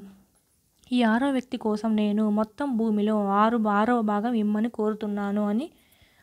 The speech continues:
మన ప్రభుత్వానికి అర్జీ పెట్టుకున్నాడు అప్పుడు. నెక్స్ట్ చూసినట్టయితే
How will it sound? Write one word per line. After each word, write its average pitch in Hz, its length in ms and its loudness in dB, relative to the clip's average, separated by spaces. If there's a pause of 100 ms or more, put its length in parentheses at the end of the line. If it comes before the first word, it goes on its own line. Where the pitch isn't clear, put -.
(100)
మన 247 200 0
ప్రభుత్వానికి 220 580 0
అర్జీ 202 260 -2
పెట్టుకున్నాడు 190 500 -4
అప్పుడు. 202 320 -8 (1300)
నెక్స్ట్ 233 240 -10
చూసినట్టయితే 220 520 -8